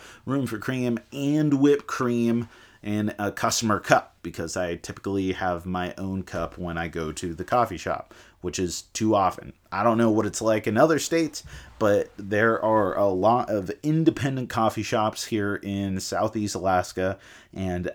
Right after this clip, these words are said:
I am hitting them up all the time. I think it's one of those things like Alaska has the most coffee shops per capita, kinda like we eat the most ice cream per capita. I don't know. Anyway, No Siesta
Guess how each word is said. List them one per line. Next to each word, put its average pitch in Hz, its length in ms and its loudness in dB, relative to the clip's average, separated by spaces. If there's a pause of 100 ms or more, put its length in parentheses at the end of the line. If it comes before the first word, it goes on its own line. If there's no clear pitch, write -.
I 101 180 0
am 104 160 0
hitting 107 340 -2
them 98 200 0
up 87 300 -2
all 101 260 0
the 92 100 -6
time. 80 460 -8
I 104 40 -8
think 165 200 -2
it's - 120 -8
one 147 120 -2
of 131 80 2
those 107 180 2
things 95 300 -6
like 85 240 -6 (320)
Alaska 85 600 -2
has 87 220 -2
the 85 100 -4
most 87 440 -8
coffee 85 420 -6
shops 82 400 -4
per - 140 -14
capita, 82 600 -2
kinda 87 220 -8
like 85 240 -6
we 85 140 -6
eat 87 220 -6
the 87 60 -10
most 90 300 -6
ice 87 240 -4
cream 92 260 -8
per 82 140 -8
capita. 90 500 -4
I 127 160 2
don't 80 140 -2
know. 85 140 -10 (420)
Anyway, 95 500 -2 (340)
No 143 200 4
Siesta 127 600 2